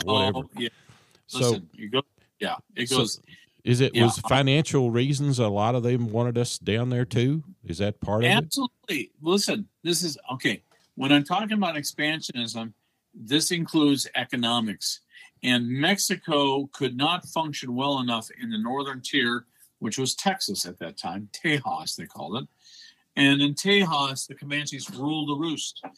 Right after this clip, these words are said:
Speaker 2: And they had been doing that since the middle of the eighteenth century. So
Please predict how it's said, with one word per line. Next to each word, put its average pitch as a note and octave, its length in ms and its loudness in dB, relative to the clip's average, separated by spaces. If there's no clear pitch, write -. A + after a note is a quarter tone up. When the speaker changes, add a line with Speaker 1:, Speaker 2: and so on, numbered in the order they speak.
Speaker 2:
And C3+ 100 -6
they C#3 100 -2
had G3+ 300 -2
been F3 180 -2
doing C#3 220 -4
that D3+ 220 -4
since C#3 220 -6
the C3+ 60 -6
middle C#3 220 -2
of C3+ 80 -2
the C3+ 100 0
eighteenth C#3+ 380 -2
century. - 520 -6
So D3+ 420 2